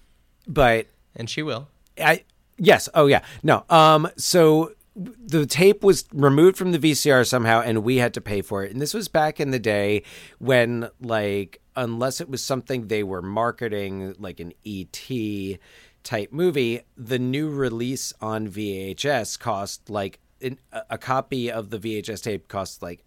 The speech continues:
Speaker 1: eighty-nine dollars.
Speaker 2: Yeah.
Speaker 1: And I remember seeing this when I later on worked at Blockbuster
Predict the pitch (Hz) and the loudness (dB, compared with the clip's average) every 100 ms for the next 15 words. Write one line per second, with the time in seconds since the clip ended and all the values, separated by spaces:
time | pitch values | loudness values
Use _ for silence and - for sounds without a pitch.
0 | - 107 104 104 95 92 82 113 107 104 | -12 -8 -6 -6 -6 -8 -8 -8 -10 -12
1 | - - - _ _ _ _ _ _ _ | -18 -20 -20 _ _ _ _ _ _ _
2 | _ _ 127 107 98 92 92 92 87 - | _ _ -4 -2 -2 -4 -8 -10 -12 -18
3 | _ 123 131 151 180 160 131 - 143 135 | _ -4 0 2 2 0 -2 -2 -2 -2
4 | 113 107 98 - 107 101 101 104 101 107 | -2 -4 -4 -6 -4 -4 -4 -6 -4 -4
5 | 101 104 98 95 87 110 117 - - - | -2 -4 -6 -8 -6 -6 -6 -10 -18 -20
6 | _ 107 90 78 _ _ - - 107 95 | _ -10 -8 -10 _ _ -16 -6 -4 -4
7 | - 87 - 92 80 | -8 -12 -10 -12 -12